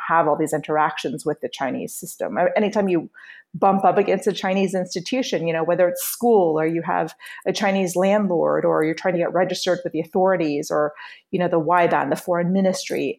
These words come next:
anytime you interact, you know, there's a culture clash. And my son was experiencing all of this at his local school. And at some point, that became what I wanted to do. I wanted to explore this issue of education.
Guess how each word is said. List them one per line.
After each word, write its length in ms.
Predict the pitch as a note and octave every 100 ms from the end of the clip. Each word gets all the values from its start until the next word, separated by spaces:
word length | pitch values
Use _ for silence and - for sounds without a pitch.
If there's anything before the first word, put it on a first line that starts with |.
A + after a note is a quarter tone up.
| -
anytime 920 | G#3 A#3+ A#3 - B3 A#3 F3+ D3+ D#3 - _ - _ _
you 440 | F3 F#3 F3 E3+ -
interact, 920 | G#3+ A3 - - - - - - - - _ _ _ - F3 -
you 180 | F3
know, 140 | F3 D#3 F#3
there's 260 | F#3 F3 F#3+
a 60 |
culture 320 | E3+ B3 - B3
clash. 580 | - - G3+ - - - - - _ E3+
And 320 | F3 E3+ -
my 100 | E3+
son 300 | - G3 G#3+
was 120 | F#3+
experiencing 580 | F#3 - A3 G#3 G#3 E3+
all 220 | F#3+ D4+
of 100 | G#3+
this 260 | - - -
at 120 | D#3
his 460 | - D#3 D3 - - F3
local 300 | E3+ E3+ F3+
school. 380 | - A3+ A3+ D#3+
And 140 | D#3
at 180 | - -
some 260 | - F3 F3+ -
point, 360 | B3+ F3+ D#3
that 260 | E3+ D#3+ F3
became 640 | F3 F3 F#3 E3 D#3 D#3+ D#3+
what 240 | D#3 -
I 120 | D3
wanted 320 | D3 C#3+ C3+
to 80 | C#3
do. 260 | C#3 A#2 F#3
I 60 |
wanted 300 | C3 D3 D#3
to 80 | -
explore 440 | - - D3 D3+ C#3+
this 200 | D#3 -
issue 180 | - D3
of 80 | B2+
education. 680 | B2+ - C3 - - -